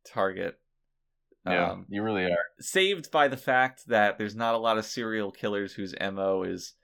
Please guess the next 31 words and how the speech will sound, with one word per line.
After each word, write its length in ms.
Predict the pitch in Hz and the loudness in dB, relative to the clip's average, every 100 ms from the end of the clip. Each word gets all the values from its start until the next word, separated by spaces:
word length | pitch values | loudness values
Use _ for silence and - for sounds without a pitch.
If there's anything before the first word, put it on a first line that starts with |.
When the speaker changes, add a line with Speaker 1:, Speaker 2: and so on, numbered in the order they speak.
| _ _ _ - | _ _ _ -4
Speaker 1:
uh, 520 | 95 90 90 90 69 - | 0 0 0 0 -4 -6
like, 200 | 90 90 | -6 -4
old 280 | 98 98 92 | -2 -2 -4
men. 400 | 92 90 90 - _ _ _ _ _ _ _ _ _ _ _ _ _ _ _ 131 _ | -4 -6 -8 -14 _ _ _ _ _ _ _ _ _ _ _ _ _ _ _ _ _
So 400 | - 95 92 - - | -4 -2 -2 -4 -12
Speaker 2:
<laughs> 120 | _ - | _ 0
I 260 | - - 117 - - - - 202 - - | 2 0 -2 -6 -12 -6 -2 0 -2 -2
guess 180 | 123 - 117 | 0 0 0
that's 180 | 101 - | 0 -2
true. 280 | - 98 - _ - 214 196 - - | 0 0 -2 _ -12 -12 -12 -8 0
Speaker 1:
uh, 40 | |
I, 520 | 156 127 120 120 95 | 0 2 2 4 2
I 40 | 110 | 0
feel, 380 | - 127 110 - | 2 2 2 0
I 80 | 107 | -2
feel 260 | 107 117 110 | 0 -4 -4
content 480 | 113 98 104 95 | -8 -6 -8 -8
and 100 | 95 | -14
safe. 320 | 90 90 87 - _ _ _ _ _ _ _ _ _ _ 101 | -10 -8 -8 -12 _ _ _ _ _ _ _ _ _ _ -2
Um, 400 | 95 95 95 90 | 0 0 -4 -2
so 480 | 131 123 110 95 - - | 2 4 4 0 -8 -4
Wyatt 560 | 135 160 202 185 - _ - | 2 4 4 0 -2 _ -2
Speaker 2:
You 40 | 156 | 0
never 180 | 160 170 - - - - | 2 2 2 2 0 -4
know. 60 | 185 - 180 135 - _ _ _ _ - - _ _ _ _ _ - | -6 -4 -8 -8 -18 _ _ _ _ -16 -16 _ _ _ _ _ -4
<laughs> 0 | |
Speaker 1:
<laughs> 20 | |
Is 160 | 233 | -2
that 120 | 135 139 | 0 -2
a 40 | |
threat? 360 | - 202 202 | -2 0 0